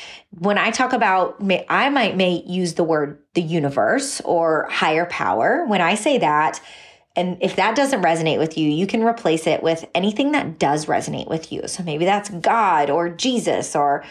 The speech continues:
whoever it is that you believe is in charge of this thing that we call life. Really doesn't matter who. The only requirement is that you have an open mind. And like I said, be willing to explore concepts that may be new or unusual to you.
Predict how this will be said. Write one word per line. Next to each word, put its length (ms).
whoever 680
it 120
is 280
that 180
you 280
believe 420
is 140
in 140
charge 380
of 140
this 200
thing 380
that 160
we 180
call 380
life. 480
Really 280
doesn't 320
matter 280
who. 460
The 60
only 180
requirement 600
is 100
that 140
you 80
have 100
an 180
open 340
mind. 420
And 120
like 160
I 80
said, 340
be 160
willing 420
to 140
explore 540
concepts 640
that 160
may 220
be 200
new 380
or 180
unusual 480
to 160
you. 120